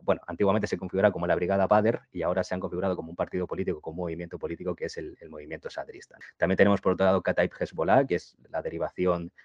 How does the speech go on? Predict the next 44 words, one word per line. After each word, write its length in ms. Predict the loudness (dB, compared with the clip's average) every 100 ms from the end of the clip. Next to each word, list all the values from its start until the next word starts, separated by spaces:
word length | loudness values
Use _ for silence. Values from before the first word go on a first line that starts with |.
| _
de 120 | -6 -2
Hezbollah 640 | -2 -2 0 2 0 -2
en, 420 | -2 -2 -4 -8 -8
en 140 | -6
Irak, 420 | 0 2 4 4
y 60 | 0
luego 200 | 0 2
hay 140 | 0
otras 180 | -2 -6
pequeñas 380 | -8 -10 -10 -10
milicias 420 | -8 -6 -2 -2
como 300 | -2 -6 -6
Ashar 240 | -4 -4 -6
al-Kaf, 460 | -4 0 2 0
Kataib 380 | -2 -2 -2 -2
al-Imam 500 | -8 -6 -4 -4 -6 -4
y 140 | 0
un 100 | 2
larguísimo 400 | 2 0 -2 -2
etcétera 420 | -2 0 2 2 2
que, 240 | -2 -4
que 140 | -6
realmente 560 | -4 -2 -4 -2 0 -2 -6 -20 0
al 100 | 2
final 260 | 6 4 8
todos 220 | 10 10
responden 420 | 8 4 4 4
ante 160 | 2 2
la 120 | 0
causa 200 | 0 -2
del 140 | -4
chiismo 460 | -2 -2 0 0 0
y 100 | 0
ante 160 | -4 -4
la 140 | -4
causa 260 | -4 -4 -2
de, 400 | 0 0 -2 -10 -16
de 280 | -8 -4
defender, 640 | -4 -2 -2 2 4 4 0 -8
digamos, 360 | 2 4 4 2
esa 140 | 2 0
proporcionalidad 840 | 2 -2 -2 -2 2 4 6 4
de, 460 | 0 0 2 2 0
eh, 560 | -2 -2 -2 -4 -6